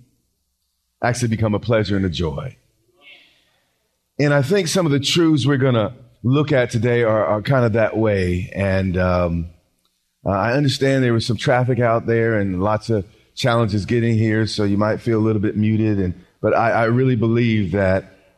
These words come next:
uh, we're gonna get some powerful things, uh,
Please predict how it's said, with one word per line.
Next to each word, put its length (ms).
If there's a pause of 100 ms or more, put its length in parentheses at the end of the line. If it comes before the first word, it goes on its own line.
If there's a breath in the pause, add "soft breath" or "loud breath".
(120)
uh, 180
we're 160
gonna 240
get 300
some 180
powerful 440
things, 500
uh, 320